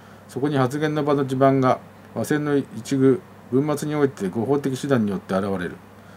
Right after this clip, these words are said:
そして領有権の話題を背景にして構文が意味を持って語られる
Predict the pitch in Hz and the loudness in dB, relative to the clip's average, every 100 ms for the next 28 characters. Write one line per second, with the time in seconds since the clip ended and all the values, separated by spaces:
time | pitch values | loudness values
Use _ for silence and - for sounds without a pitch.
0 | - - 135 - 135 151 170 160 135 110 | -18 -4 -2 2 2 4 2 2 2 2
1 | 107 107 135 123 135 131 98 87 - 101 | 0 4 4 6 4 4 0 -2 -6 -4
2 | 123 123 131 127 131 123 98 95 - 95 | 0 2 2 4 4 2 0 -6 -8 -8
3 | 98 98 92 92 | -6 -6 -6 -8